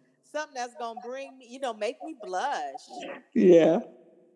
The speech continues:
Speaker 1: <laughs>
Speaker 2: I know. You need to come on
Speaker 1: Some-
Speaker 2: down to New Orleans. And I thought the guys in Texas was like that.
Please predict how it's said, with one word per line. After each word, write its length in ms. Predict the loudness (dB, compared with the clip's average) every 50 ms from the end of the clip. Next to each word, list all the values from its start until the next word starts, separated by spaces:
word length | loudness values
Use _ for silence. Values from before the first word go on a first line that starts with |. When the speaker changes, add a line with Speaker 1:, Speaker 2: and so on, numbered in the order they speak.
| _ _ -20
Speaker 1:
<laughs> 580 | -20 _ _ -18 -16 -16 -16 _ _ 4 6
Speaker 2:
I 140 | 8 8 8
know. 560 | 6 6 4 6 8 8 8 10 10 8 8
You 180 | 8 6 6 4
need 140 | 4 4 2
to 60 | 4
come 180 | 4 4 4 4
on 160 | 4 2 2
Speaker 1:
Some- 100 | -2 -4
Speaker 2:
down 100 | -4 -6
to 60 | -6 -4
New 80 | 0 2
Orleans. 380 | 4 6 6 6 6 4 6
And 120 | 6 6 6
I 100 | 6 4
thought 240 | 4 4 2 0 0
the 60 | -4
guys 300 | -4 -2 0 0 -2 -2 -6
in 60 | -8
Texas 420 | -6 -6 -8 -8 -8 -10 -8 -6 -6
was 100 | -2 2
like 280 | 4 4 4 2 0
that. 180 | -4 -10 -12